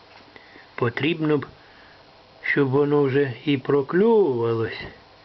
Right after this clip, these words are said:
показало, чи воно, е, буде добре сходити, чи ні, чи іще потрібно зберігати. Садити у ґрунт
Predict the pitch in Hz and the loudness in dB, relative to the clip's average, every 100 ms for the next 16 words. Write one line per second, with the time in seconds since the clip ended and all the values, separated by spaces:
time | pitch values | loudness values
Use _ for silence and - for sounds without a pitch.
0 | - - - - 139 135 131 117 123 120 | -20 -20 -16 -4 -4 0 -2 0 0 0
1 | 117 - - - - - - - - 135 | -2 -4 -14 -20 -20 -20 -20 -14 -4 0
2 | 120 120 120 113 - - - - - - | 0 2 0 -2 -10 -20 -20 -20 -20 -20
3 | - - - - - - - - - 139 | -20 -20 -20 -20 -20 -20 -20 -20 -12 -6
4 | 131 123 120 120 120 123 117 123 120 117 | -4 -4 -4 -4 -6 -6 -4 0 0 2
5 | 151 170 160 131 - 131 120 117 - 120 | 0 2 -2 -2 -2 0 0 -2 -2 -4
6 | - 127 120 113 110 - - - - - | -4 -2 -2 -4 -8 -12 -20 -20 -20 -16
7 | - - 190 202 - - - - - - | -4 0 0 -2 -12 -20 -20 -20 -20 -20
8 | - - - - - - - - - - | -20 -20 -20 -20 -20 -20 -20 -20 -20 -20
9 | - - - - 147 123 - 151 151 143 | -20 -20 -20 -8 -6 -4 -2 -4 0 -2
10 | 120 143 139 135 127 120 123 120 110 110 | 0 -2 0 0 2 0 0 0 0 -2
11 | 107 - - - - - - - - - | -4 -8 -16 -18 -20 -20 -20 -20 -10 -4
12 | 135 147 208 196 131 - - - - - | -2 0 -2 0 -2 -2 -14 -20 -20 -12
13 | - 139 117 120 117 | -2 0 0 0 -2